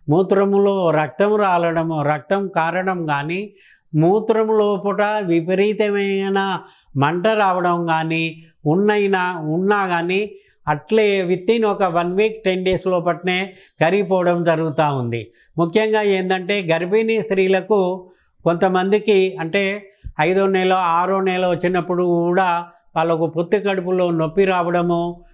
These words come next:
మూత్రం లోపట కొంచెం మూత్రం సరిగా రాకపోవడం అనేటి సమస్యలు అనేటివి వస్తాయి. ఆ సమస్యలను కూడా దీని యొక్క ఆకును సేకరించి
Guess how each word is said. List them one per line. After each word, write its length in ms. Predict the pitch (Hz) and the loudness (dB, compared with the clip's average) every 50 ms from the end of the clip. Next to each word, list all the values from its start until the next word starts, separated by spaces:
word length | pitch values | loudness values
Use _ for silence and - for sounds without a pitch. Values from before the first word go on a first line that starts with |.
| _ - - | _ -2 0
మూత్రం 500 | 156 185 190 190 196 190 196 190 185 185 | 0 2 2 2 2 2 2 0 0 0
లోపట 340 | 185 185 175 180 185 165 185 180 175 175 175 170 170 170 170 165 - _ - - _ _ - | 0 -2 -2 -2 -2 -2 0 0 0 0 -2 -2 -4 -4 -6 -10 -14 _ -20 -20 _ _ -2
కొంచెం 400 | 160 165 180 170 185 190 180 175 | -2 -2 0 2 0 0 2 2
మూత్రం 360 | 175 185 180 190 185 190 185 | 0 0 0 0 0 0 0
సరిగా 380 | 180 143 175 175 175 170 175 165 | 0 0 0 0 0 0 0 2
రాకపోవడం 720 | 160 160 165 190 190 196 208 185 196 196 196 190 185 180 185 | 2 2 0 0 0 -2 -2 -2 -2 -2 0 0 0 -2 -2
అనేటి 500 | 180 175 175 170 170 156 175 180 175 170 | -2 -2 0 -2 -2 0 2 2 2 2
సమస్యలు 540 | 175 170 160 165 180 180 175 - 190 185 | 2 0 0 0 0 -2 -2 -2 -2 0
అనేటివి 460 | 180 175 175 175 175 170 156 180 175 165 | 0 0 0 0 0 0 0 0 0 0
వస్తాయి. 500 | 160 151 - - 185 180 175 170 160 160 165 170 - - - - - - - | 0 -2 -2 0 0 0 2 2 0 0 -2 -4 -8 -14 -20 -20 -10 -4 0
ఆ 180 | 151 160 175 180 | 0 2 2 0
సమస్యలను 760 | 170 - 175 170 185 190 180 185 202 202 190 190 185 185 185 | 0 0 0 0 0 0 0 0 0 0 0 0 0 -2 -2
కూడా 480 | 175 180 175 175 185 180 175 170 175 175 - - _ _ _ _ - | 0 0 2 2 2 2 0 -2 -4 -8 -14 -20 _ _ _ _ -2
దీని 220 | 151 165 175 175 175 | 2 2 4 4 4
యొక్క 240 | 175 175 170 175 | 2 0 0 0
ఆకును 560 | 170 156 135 139 160 185 202 202 208 214 214 196 | 0 -2 0 0 0 0 0 0 0 0 0 0
సేకరించి 880 | - 190 190 180 185 190 180 190 185 180 175 - 202 208 208 220 220 | 0 0 -2 -2 -2 -2 -2 -2 -4 -4 -2 0 2 2 2 0 -2